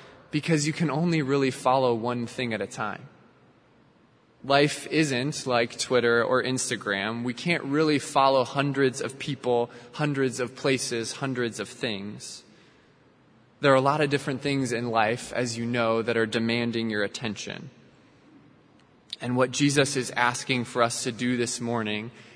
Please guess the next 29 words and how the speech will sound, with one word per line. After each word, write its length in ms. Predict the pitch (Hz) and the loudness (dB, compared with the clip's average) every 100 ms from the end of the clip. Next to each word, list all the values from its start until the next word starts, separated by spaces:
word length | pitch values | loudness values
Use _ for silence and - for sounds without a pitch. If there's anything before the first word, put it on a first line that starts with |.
| - | -6
is 180 | 131 - | -4 -2
to 80 | 139 | -6
follow 480 | - 131 135 147 139 | 2 6 6 4 0
him 480 | 127 110 104 110 - - - _ - | -4 -6 -6 -10 -14 -20 -20 _ -6
and 160 | 117 | -4
be 100 | 120 | 0
a 80 | 131 | 0
little 300 | 120 143 147 | 2 2 2
more 260 | 135 127 123 | 2 -2 -2
indifferent 640 | 117 127 123 - 110 - | -2 -2 -4 -6 -10 -8
to 120 | - | -10
all 240 | 110 110 110 | -6 -4 -4
those 260 | 110 104 | -4 -6
other 220 | 104 101 98 | -8 -8 -10
things. 680 | - 95 104 - - - - _ _ _ _ _ _ _ _ _ _ _ _ _ _ - - - | -12 -14 -14 -16 -16 -16 -20 _ _ _ _ _ _ _ _ _ _ _ _ _ _ -20 -20 -12
In 100 | - | -2
the 100 | 151 | 2
words 280 | 147 160 160 | 4 4 4
of 80 | 147 | 2
the 60 | 139 | 0
classic 540 | - 127 147 147 - | 4 2 4 -2 0
wedding 360 | 135 143 139 120 | 4 4 4 0
vows, 680 | 107 101 101 131 - - - - _ _ _ _ _ _ _ _ _ _ _ _ _ _ - | -2 0 -2 -4 -10 -12 -16 -20 _ _ _ _ _ _ _ _ _ _ _ _ _ _ 0
"Better 340 | 127 156 160 | 2 4 2
or 100 | 160 | 0
worse, 640 | 139 113 107 131 - - - - - - | 0 0 -2 -4 -10 -10 -14 -20 -20 -4
richer 460 | 127 131 156 147 | -2 0 0 0
or 220 | 127 135 | 0 -2
poorer, 600 | 131 - 123 107 104 113 | -4 -4 -2 0 -2 -6